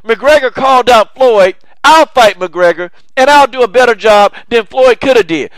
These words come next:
See, Khan, this is the logic of Amir Khan. It's the logic. His logic is, "Let me do a better job than Floyd," because the man is obsessed with Floyd Mayweather Junior. And if you don't believe it, look at a video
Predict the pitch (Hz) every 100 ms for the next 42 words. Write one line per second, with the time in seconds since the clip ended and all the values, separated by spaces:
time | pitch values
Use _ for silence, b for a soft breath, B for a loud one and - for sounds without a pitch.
0 | - 320 320 - - 320 339 311 220 311
1 | 302 294 269 285 254 226 285 285 262 -
2 | 294 269 269 262 262 254 - 269 277 208
3 | 110 - - b b b 320 277 302 269
4 | 277 269 175 120 - - - - b b
5 | b b 311 226 226 294 294 254 294 277
6 | 262 165 - - - 269 294 294 277 269
7 | 214 269 247 240 240 208 208 - 233 226
8 | 147 B - 269 294 254 269 233 285 320
9 | 320 294 B 285 202 185 - 311 311 277
10 | b - 240 - - 320 311 302 - 208
11 | 285 277 247 190 151 320 311 240 147 B
12 | 277 226 220 185 202 190 220 214 269 320
13 | 311 - - - 320 - 466 160 320 311
14 | 302 285